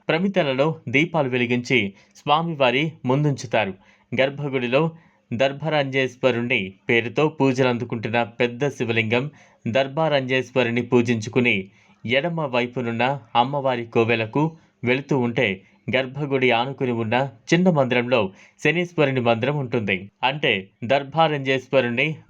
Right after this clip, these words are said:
ద్వారకా పాలకునిగా ఉన్నట్లుగా శనీశ్వరుడు ఉంటారు. శనీశ్వరుని దర్శించుకున్న తర్వాత అమ్మవారిని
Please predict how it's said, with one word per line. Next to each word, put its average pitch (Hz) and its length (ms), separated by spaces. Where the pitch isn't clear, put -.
ద్వారకా 147 400
పాలకునిగా 120 600
ఉన్నట్లుగా 139 500
శనీశ్వరుడు 131 680
ఉంటారు. 113 300
శనీశ్వరుని 170 600
దర్శించుకున్న 120 520
తర్వాత 110 340
అమ్మవారిని 131 500